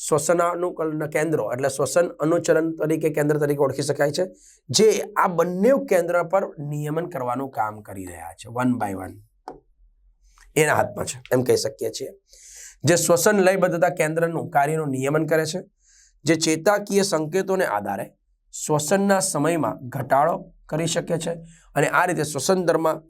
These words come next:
ફેરફાર કરી શકે છે. તો જો બાળકો, ચોપડી વડે આટલું જ ખાલી લખ્યું છે, એનો મતલબ હવે સમજાવી દઉં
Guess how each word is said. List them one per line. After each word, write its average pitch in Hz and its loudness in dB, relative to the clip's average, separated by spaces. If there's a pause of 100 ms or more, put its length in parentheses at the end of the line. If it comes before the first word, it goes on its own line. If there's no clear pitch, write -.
ફેરફાર 165 0
કરી 135 -4
શકે 123 -10
છે. - -10 (680)
તો 214 6
જો 214 6
બાળકો, 190 4
ચોપડી 196 -2
વડે 220 6
આટલું 190 0
જ - -6
ખાલી 160 0
લખ્યું 127 -6
છે, - -8
એનો 156 0
મતલબ 151 0
હવે 156 2
સમજાવી 95 -6
દઉં 107 -8